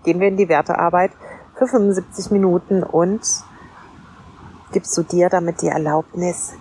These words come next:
dich neu auszurichten, zu justieren, um endlich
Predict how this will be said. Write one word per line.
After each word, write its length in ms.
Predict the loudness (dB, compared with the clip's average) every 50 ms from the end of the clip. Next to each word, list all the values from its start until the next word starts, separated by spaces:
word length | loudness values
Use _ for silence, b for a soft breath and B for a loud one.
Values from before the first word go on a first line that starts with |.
| -6 -4
dich 380 | -4 -4 -4 -6 -10 -12 -14 -16 -12 -6 -2
neu 600 | 0 0 2 2 2 2 2 2 2 2 0 -2 -4 -4 -4
auszurichten, 1080 | -2 -2 -2 -4 -8 -12 -8 -6 -4 0 0 0 -2 -2 -6 -14 -10 -8 -6 -6 -4
zu 140 | -2 -2 -2
justieren, 840 | 0 -2 -4 -6 -8 -10 -10 -8 -2 0 2 2 2 2 0 -2
um 260 | -2 -2 -4 -4 -4 -4
endlich 560 | -2 0 0 0 0 -2 -4 -4 -4 -4 -4